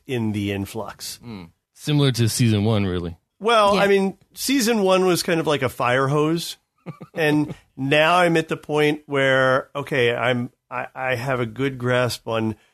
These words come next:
Speaker 1: who the players are, who the characters are that we know now. And now there's this flood of new faces that I'm just, eh, I'm just not getting.
Speaker 2: Hmm.
Speaker 1: So I'm gonna have to pay more attention to that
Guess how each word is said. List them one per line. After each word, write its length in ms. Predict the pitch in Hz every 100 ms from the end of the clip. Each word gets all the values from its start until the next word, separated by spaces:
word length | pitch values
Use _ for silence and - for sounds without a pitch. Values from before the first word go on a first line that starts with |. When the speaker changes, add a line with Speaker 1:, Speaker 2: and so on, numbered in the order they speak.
| _ _ _
Speaker 1:
who 540 | - 156 151 139 123 - _ _ _
the 200 | 117 127
players 560 | 123 143 131 123 113 127
are, 340 | 139 151 147
who 120 | 147
the 100 | 120 117
characters 600 | 127 123 117 117 104 107
are 460 | 107 110 107 110 -
that 300 | 107 104 104
we 260 | 104 107 107
know 260 | 117 160 139
now. 420 | 104 101 101 101 - _ 143
And 120 | 139
now 340 | 139 135 127 127
there's 300 | 127 113 113
this 180 | 107
flood 440 | - 127 127 120 123 -
of 500 | 107 107 95 - - _ _ -
new 220 | 123 120
faces 680 | 104 120 113 - 104 92 -
that 160 | 107
I'm 240 | 104 98 92
just, 280 | 104 - - -
eh, 180 | 123 107
I'm 220 | 113 120 104
just 280 | 127 101
not 440 | 107 110 110 92 -
getting. 380 | 107 98 92 87
Speaker 2:
Hmm. 240 | 98 85 85 -
Speaker 1:
So 180 | 123
I'm 80 | 123
gonna 140 | 143 147
have 80 | 135
to 60 |
pay 160 | 147 135
more 180 | 131 127
attention 400 | 143 170 196 127
to 60 |
that 360 | 101 98 101